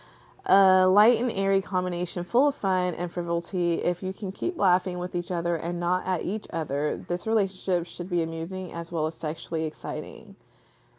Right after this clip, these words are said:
Virgo moon. Differences of attitude and opinion between your moon sign and that of your partner make the divide just too great to guarantee lasting romance and happiness with this union. Yeah, so even though Virgo is also a mutable sister of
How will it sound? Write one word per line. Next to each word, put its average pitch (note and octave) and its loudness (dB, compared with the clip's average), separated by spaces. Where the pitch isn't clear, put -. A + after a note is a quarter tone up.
Virgo G3+ 6
moon. D3+ -8
Differences A#3 4
of F3+ 0
attitude F3+ 2
and E3+ -2
opinion E3+ -4
between E3 -6
your D#3+ -8
moon F#3 -4
sign F#3 -2
and E3+ -6
that E3 0
of F3 -4
your E3 -2
partner F#3 -4
make E3+ -6
the E3+ -4
divide E3 0
just E3 -6
too A3+ -4
great G3+ 0
to - -10
guarantee E3+ -4
lasting D#3+ -4
romance D#3 -10
and D#3 -12
happiness C#3+ -10
with D3+ -8
this - -8
union. F3+ -8
Yeah, F3+ 8
so F3 6
even C#4+ 6
though D4 6
Virgo G#3 8
is F#3+ 4
also G3+ 6
a - 4
mutable F3+ 4
sister G3 0
of G#3+ 0